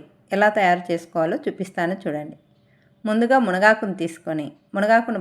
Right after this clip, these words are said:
బాగా కడిగి, దానిని ఒక పొడి బట్టపై ఇంట్లోనే బాగా ఆరపెట్టండి.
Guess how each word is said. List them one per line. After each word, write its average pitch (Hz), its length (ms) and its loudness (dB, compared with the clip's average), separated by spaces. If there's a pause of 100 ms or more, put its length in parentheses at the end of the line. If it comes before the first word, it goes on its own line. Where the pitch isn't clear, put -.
బాగా 165 220 2
కడిగి, 170 440 -4 (380)
దానిని 202 300 0
ఒక 185 260 -6
పొడి 185 200 -2
బట్టపై 208 340 -2 (280)
ఇంట్లోనే 208 420 0
బాగా 170 280 0
ఆరపెట్టండి. 160 600 -4